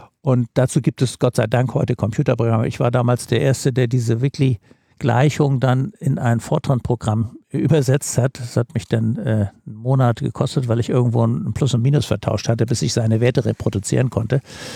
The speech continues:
Aber, äh, damit kann man eben jetzt Karstwässer berechnen und kann sagen, okay, das Wasser ist über-, untersättigt und um wie viel. Und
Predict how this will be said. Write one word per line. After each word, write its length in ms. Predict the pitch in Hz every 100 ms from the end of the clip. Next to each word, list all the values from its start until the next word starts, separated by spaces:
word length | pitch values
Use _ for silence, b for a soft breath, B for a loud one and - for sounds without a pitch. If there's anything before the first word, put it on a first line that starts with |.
| B B -
Aber, 300 | 127 135 127 - B B B -
äh, 280 | 135 127 131 - 196
damit 420 | 175 135 170 -
kann 160 | 151
man 220 | 147 151 165
eben 280 | 143 139 135
jetzt 220 | 131 -
Karstwässer 540 | - 139 - 120 120
berechnen 640 | 113 110 117 135 170 190 262
und 140 | 139
kann 180 | - 147
sagen, 280 | 135 151 175
okay, 260 | 151 147
das 180 | 165 139
Wasser 240 | 143 139 147
ist 140 | 123
über-, 340 | 202 165 165
untersättigt 640 | - 147 156 143 147 139 -
und 180 | 127
um 180 | - 127
wie 100 | 131
viel. 360 | - - 127 - _ _ _ _ _ _ _ _ B B B B B
Und 360 | - 139 - -